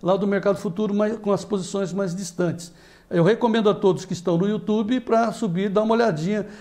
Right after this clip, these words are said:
nesse meu comentário com o senhor Jumento. E d-, depois, claro, participar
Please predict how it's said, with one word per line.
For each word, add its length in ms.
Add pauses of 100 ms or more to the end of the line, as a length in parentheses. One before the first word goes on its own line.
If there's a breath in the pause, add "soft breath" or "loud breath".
(140 loud breath)
nesse 240
meu 180
comentário 640
com 220
o 60
senhor 400
Jumento. 1040 (600 loud breath)
E 220
d-, 160
depois, 460
claro, 320
participar 920